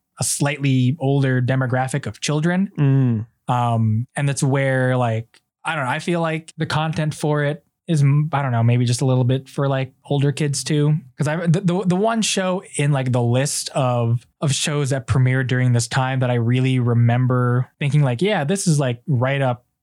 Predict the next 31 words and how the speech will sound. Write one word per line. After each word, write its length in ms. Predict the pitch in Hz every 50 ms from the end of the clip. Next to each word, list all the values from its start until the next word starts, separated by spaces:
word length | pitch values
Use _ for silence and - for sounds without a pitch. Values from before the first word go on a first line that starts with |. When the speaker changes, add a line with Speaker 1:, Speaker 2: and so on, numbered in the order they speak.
| -
Speaker 1:
like, 220 | 123 120 113 113 - -
my 180 | 135 139 139
alley," 420 | 139 131 117 110 104 107 131 202 208
is, 280 | 139 123 117 110 135
is 180 | 175 127 113 -
Fetch 400 | - - 135 143 - - - -
with 120 | 123 110
Ruff 240 | 113 127 131 123 -
Ruffman. 460 | 127 131 139 - 185 180 175 180 180 - _ _ -
Speaker 2:
Oh, 240 | - 143 147 147 139
see, 260 | 123 - - 143 139
I, 480 | 113 127 143 180 233 262 269 254 220 143 -
I 220 | - 139 147 139 123
never, 880 | 123 127 127 131 131 131 135 131 127 127 127 127 123 120 117 117 - _ _ -
never 240 | 135 131 143 160 143
started 320 | - - 147 147 143 139
watching 320 | 127 127 131 127 - 120 117
that. 120 | 110 104
I 80 | 104 117
remember 300 | 127 135 139 139 143 127
seeing 320 | - - 160 151 147 143
clips 340 | 131 - 151 151 151 - -
of 80 | 165 147
it 80 | 147 139
occasionally, 520 | 123 - 135 131 135 135 151 165 180 180
but 200 | 165 139 117 113
it 40 | 120
was 160 | 120 120 117
never 280 | 120 120 123 127 127 123
my 160 | 117 117 117 110
jam. 460 | 110 117 117 117 113 110 98 -